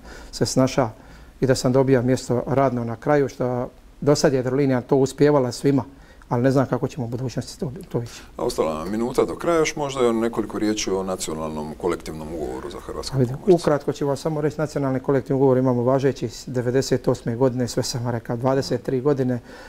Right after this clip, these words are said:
Speaker 1: dvadeset tri godine osnov ovih svih problema što smo do sad sam spominjao, baš zbog toga, jer nikako se ne može naći i dogovoriti oko tih plaća, jer je to plaća što je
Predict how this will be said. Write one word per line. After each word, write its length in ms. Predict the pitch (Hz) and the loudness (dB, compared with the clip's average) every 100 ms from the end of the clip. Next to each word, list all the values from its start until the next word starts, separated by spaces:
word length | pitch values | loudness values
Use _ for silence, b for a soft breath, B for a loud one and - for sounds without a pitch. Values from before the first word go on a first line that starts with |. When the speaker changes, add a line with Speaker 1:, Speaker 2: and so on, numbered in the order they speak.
| B - | B -4
Speaker 1:
dvadeset 420 | 127 156 156 147 151 | 2 2 2 -4 -4
tri 120 | 143 | -4
godine 260 | 151 143 | -4 -4
osnov 260 | 131 - 127 | -6 -4 -2
ovih 200 | 143 131 | -2 -2
svih 200 | 165 143 | 0 0
problema 420 | 131 117 120 123 | 0 -4 -4 -6
što 140 | - 120 | -8 -8
smo 180 | - | -6
do 120 | 120 135 | -2 -2
sad 180 | 135 123 B B B | -2 -6 B B B
sam 160 | 135 | -2
spominjao, 560 | - - 147 139 135 120 | 0 2 4 4 2 0
baš 200 | 135 156 | 2 2
zbog 260 | 120 131 - | 2 -2 -2
toga, 220 | 127 117 | -4 -4
jer 80 | 117 | -2
nikako 420 | 156 160 135 135 | -2 0 -2 -2
se 140 | - | -4
ne 100 | 127 | -2
može 280 | 135 123 120 - - | 0 0 -2 -4 -2
naći 380 | 131 147 135 135 | 2 2 0 0
i 40 | |
dogovoriti 600 | 127 120 117 143 147 - B B B | 0 0 2 2 2 -2 B B B
oko 200 | 131 - | -2 0
tih 260 | 120 135 - - | 0 0 0 2
plaća, 440 | 156 143 - 127 - B - | 2 2 -2 -6 -8 B -4
jer 100 | 127 | 0
je 100 | 123 | 0
to 200 | - 139 | 0 0
plaća 420 | - 151 135 120 | 2 0 0 -2
što 120 | |
je 60 | - | -10